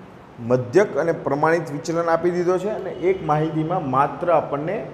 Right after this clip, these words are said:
એનું આવૃત્તિ વિતરણ આપેલું છે. અસતત પ્રકારનું આવૃત્તિ વિતરણ છે. કોઈ ફૂટબોલની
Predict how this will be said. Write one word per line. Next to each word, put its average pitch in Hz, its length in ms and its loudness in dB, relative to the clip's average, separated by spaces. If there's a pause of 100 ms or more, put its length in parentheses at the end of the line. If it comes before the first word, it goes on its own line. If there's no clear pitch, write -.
(120)
એનું 190 320 -4 (420)
આવૃત્તિ 151 460 2
વિતરણ 139 400 2
આપેલું 92 340 -2
છે. - 200 -16 (1160)
અસતત 202 480 4 (200)
પ્રકારનું 151 460 2
આવૃત્તિ 127 360 0
વિતરણ 127 400 -4
છે. 147 200 -2 (1120)
કોઈ 156 120 0
ફૂટબોલની 165 920 2